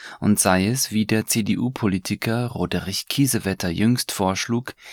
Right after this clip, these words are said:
indem man alle in der E U befindlichen männlichen Ukrainer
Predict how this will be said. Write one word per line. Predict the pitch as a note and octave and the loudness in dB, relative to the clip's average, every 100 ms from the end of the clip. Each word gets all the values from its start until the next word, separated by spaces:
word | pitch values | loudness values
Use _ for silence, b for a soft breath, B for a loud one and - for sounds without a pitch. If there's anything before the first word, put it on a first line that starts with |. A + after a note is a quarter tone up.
| B B | B B
indem | A2+ A#2 A#2+ B2+ | 2 4 6 4
man | C3 | 2
alle | - F#2+ E2+ D#2+ | 2 2 2 0
in | F2 F2+ | -2 -2
der | C2 | -2
E | F2 | -4
U | - A#2 | -2 -2
befindlichen | A#2 G#2+ A#2+ B2+ A#2 A2+ G#2+ | -2 -2 0 0 0 0 2
männlichen | F#2 G#2 A2+ G#2+ - - | 2 2 0 -2 -2 -2
Ukrainer | - - G2+ F#2 A2+ G#2+ | -2 -4 -2 0 2 2